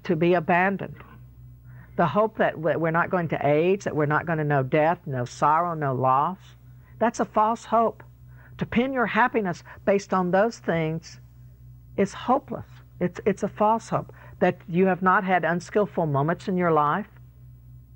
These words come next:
that have hurt others, unskillful moments where you have hurt yourself, that would be a false hope. Those things have happened to you. They're to, so that kind of hope is to be abandoned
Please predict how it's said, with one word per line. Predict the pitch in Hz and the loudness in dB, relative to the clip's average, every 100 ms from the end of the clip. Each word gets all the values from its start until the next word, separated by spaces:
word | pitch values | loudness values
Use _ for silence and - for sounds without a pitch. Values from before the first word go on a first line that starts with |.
| - - | -20 -4
that | 147 | 0
have | 143 - | 0 0
hurt | 160 147 - | 0 0 0
others, | 139 175 214 - - - - | 0 0 -4 -8 -20 -20 -8
unskillful | - 165 - 196 185 | -2 -2 0 -2 0
moments | 156 151 185 - | 0 0 -2 -2
where | 180 | 0
you | 156 147 | 2 2
have | 143 | 0
hurt | 160 160 | 0 0
yourself, | 175 165 - 180 190 - - - - - - - - | -4 -6 0 2 2 -4 -14 -20 -20 -20 -20 -20 -4
that | 190 220 | 0 0
would | 226 | 2
be | 247 | 0
a | |
false | 233 233 233 226 | 0 0 0 -2
hope. | - 254 - - - - | 0 0 0 -6 -20 -2
Those | 196 226 | 0 0
things | - 247 247 | 0 -2 -2
have | - 233 262 | 0 2 0
happened | 202 - - 135 | -4 -6 -6 -10
to | - 147 | -10 -10
you. | 123 117 - - - | -10 -10 -14 -20 -2
They're | 185 214 | 2 2
to, | - 202 - - | 2 -2 -2 -14
so | - 220 190 | -2 0 2
that | 220 - | 0 -2
kind | 226 226 | -4 -2
of | 214 | -2
hope | - 233 240 | 0 0 2
is | 208 - | -2 -2
to | 185 | 0
be | 180 | 2
abandoned | 180 170 196 240 233 180 | 2 2 0 0 -2 -4